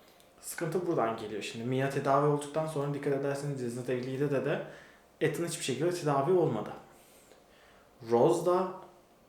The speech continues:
bir nevi Evelyn'den gelen bir çocuk. Bu arada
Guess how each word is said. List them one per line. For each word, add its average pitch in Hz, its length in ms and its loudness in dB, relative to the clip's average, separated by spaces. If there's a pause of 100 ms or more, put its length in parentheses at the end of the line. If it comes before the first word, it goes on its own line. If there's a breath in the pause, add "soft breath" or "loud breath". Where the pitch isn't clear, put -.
(100)
bir 143 80 0
nevi 147 340 2
Evelyn'den 127 560 2
gelen 104 360 -6
bir 101 80 -10
çocuk. 160 500 -4 (1900 loud breath)
Bu 143 80 2
arada 147 500 2